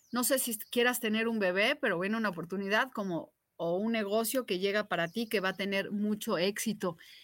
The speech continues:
Así que siéntete bendecido. Javier, ¿cómo me irá el mes próximo? Pues mira, muy bien, mi rey, porque vienen contratos con,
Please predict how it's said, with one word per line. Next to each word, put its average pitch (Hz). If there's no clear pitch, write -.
Así 190
que 185
siéntete 220
bendecido. 190
Javier, 247
¿cómo 269
me 247
irá 208
el 214
mes 220
próximo? -
Pues 254
mira, 381
muy 359
bien, 311
mi 320
rey, 277
porque 262
vienen 247
contratos 220
con, 214